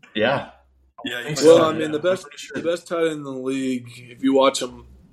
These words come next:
Speaker 3: wrap around on counter, it's, it's probably the most embarrassing thing you'll ever watch. I mean, he, Travis Kelce's soft as butter, but, I mean, that's just
Speaker 1: One hundred percent.
Speaker 3: kinda how it is. Now, okay.
Speaker 1: We are a Travis Kelce hate
Speaker 3: Okay,
Speaker 1: right
Speaker 3: yeah,
Speaker 1: here.
Speaker 3: well, good. Uh,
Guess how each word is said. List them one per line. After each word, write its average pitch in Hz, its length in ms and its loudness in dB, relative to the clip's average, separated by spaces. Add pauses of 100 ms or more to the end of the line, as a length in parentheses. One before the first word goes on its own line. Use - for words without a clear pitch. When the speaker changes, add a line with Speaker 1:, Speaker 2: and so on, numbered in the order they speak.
(380)
Speaker 3:
wrap 131 280 6
around 127 280 4
on 117 140 -2
counter, 123 540 -2
it's, - 340 -6 (240)
it's 113 380 -8
probably 120 420 4
the 110 80 -2
most 110 240 -4
embarrassing 107 460 -2
thing 107 140 -6
you'll 107 140 2
ever 95 160 -2
watch. 98 480 2
I 95 40 -20
mean, 92 100 -14
he, 110 160 -20 (1120)
Travis 139 280 6
Kelce's 113 400 -2
soft 107 280 -6
as 98 100 -16
butter, 104 420 -6
but, 104 340 -4 (260)
I - 20 -16 (220)
mean, 107 100 -4
that's 110 140 -2
just - 280 -2
Speaker 1:
One 110 120 -2
hundred 101 80 -4
percent. 101 140 -8 (100)
Speaker 3:
kinda 101 80 -4
how 101 40 0
it 101 60 2
is. - 240 -2 (100)
Now, 123 340 2 (280)
okay. 127 160 6
Speaker 1:
We 117 120 -12
are 110 80 -12
a 104 120 -18
Travis 104 320 -6
Kelce 104 300 -10 (280)
hate 104 200 -10
Speaker 3:
Okay, 135 240 6
Speaker 1:
right 135 100 6
Speaker 3:
yeah, 127 240 2
Speaker 1:
here. 113 160 -16
Speaker 3:
well, 127 120 -10
good. 120 420 0 (340)
Uh, 113 300 -10